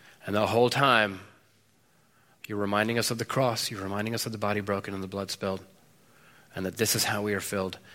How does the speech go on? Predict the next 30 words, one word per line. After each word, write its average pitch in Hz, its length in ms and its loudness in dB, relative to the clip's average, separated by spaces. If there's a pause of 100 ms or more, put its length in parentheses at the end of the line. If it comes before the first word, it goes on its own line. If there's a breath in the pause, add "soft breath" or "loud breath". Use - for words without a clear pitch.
(200 loud breath)
And 92 160 -8
this 101 140 -2
is 107 80 -4
how 98 200 0
hope 98 180 0
en-, 101 400 -2
enters 98 260 -2
into 95 140 -2
the 92 80 -2
world. 90 240 -2
And 80 180 -8
this 95 140 -2
is - 80 0
how 95 180 0
we 90 160 -2
are 82 60 -6
made 87 180 -6
whole. 87 320 -8 (1120 soft breath)
Remind 113 400 0
us 107 200 2
who 107 180 0
bear 107 240 4
your 110 260 2
name 98 460 0 (1300)
to 110 180 0
align 110 380 4
our 104 180 6
lives 92 380 0
with 85 180 -8
you. 82 160 -8